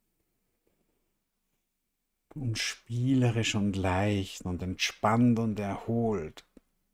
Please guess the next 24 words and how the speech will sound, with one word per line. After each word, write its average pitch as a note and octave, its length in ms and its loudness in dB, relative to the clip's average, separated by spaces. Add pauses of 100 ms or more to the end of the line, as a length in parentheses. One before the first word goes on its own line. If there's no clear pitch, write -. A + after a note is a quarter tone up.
(240)
bewegst A#2+ 600 0
du C#3 40 4
jetzt B2 280 -2
deinen A#2 280 0
Körper, A2+ 640 0 (520)
streckst - 680 -4
dich - 220 -4
durch G#2+ 400 -2 (2750)
und D#3 140 0
kommst B2+ 420 0
genau G#2+ 580 0
in F#2+ 200 -4
deinem G#2 440 0
Tempo A2+ 460 -4
ins F#2 240 -4
Hier G#2+ 160 0
und G#2+ 160 0
Jetzt, A#2 400 -6
in F2+ 100 -2
diese F#2+ 320 -8
Zeit, A#2+ 520 -4
in G2+ 100 -4
diesen F#2 240 -8
Raum F#2+ 580 -6